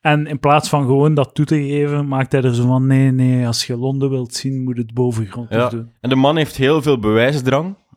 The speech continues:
Speaker 2: want, eh, hij wil bewijzen dat hij elke plaats dat hij beschrijft, dat hij er geweest is. En daarom is hij met een fotograaf teruggekeerd. <laughs>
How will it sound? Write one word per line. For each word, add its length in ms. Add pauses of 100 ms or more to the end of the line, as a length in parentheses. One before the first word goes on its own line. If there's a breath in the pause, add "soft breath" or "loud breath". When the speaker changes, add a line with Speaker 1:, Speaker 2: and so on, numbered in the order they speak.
(120)
Speaker 2:
want, 380
eh, 280
hij 240
wil 160
bewijzen 400
dat 140
hij 80
elke 280
plaats 320
dat 100
hij 100
beschrijft, 460
dat 140
hij 100
er 280
geweest 440
is. 160
En 120
daarom 260
is 160
hij 80
met 140
een 60
fotograaf 640
teruggekeerd. 760
<laughs> 0